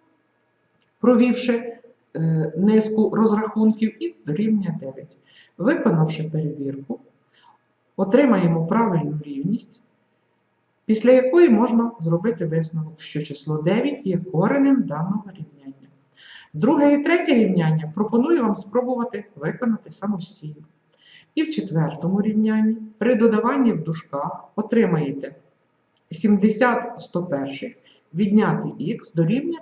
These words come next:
тридцять дві сто перших. Знайдемо невідомий від'ємник, потрібно від зменшуваного відняти різницю. Виконавши дію віднімання, отримаємо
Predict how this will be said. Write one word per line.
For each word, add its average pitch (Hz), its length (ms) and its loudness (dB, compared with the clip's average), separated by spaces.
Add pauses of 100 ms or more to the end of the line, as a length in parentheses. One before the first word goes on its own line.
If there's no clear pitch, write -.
тридцять 156 400 -4 (100)
дві 202 140 -6
сто - 200 -12
перших. 143 440 -14 (800)
Знайдемо 240 560 4
невідомий 185 560 4
від'ємник, 160 720 -4
потрібно 175 520 -2
від 196 200 -2
зменшуваного 147 880 -4
відняти 139 520 -14
різницю. 277 540 -4 (560)
Виконавши 165 600 0
дію 143 380 -2
віднімання, 226 680 0
отримаємо 160 600 -4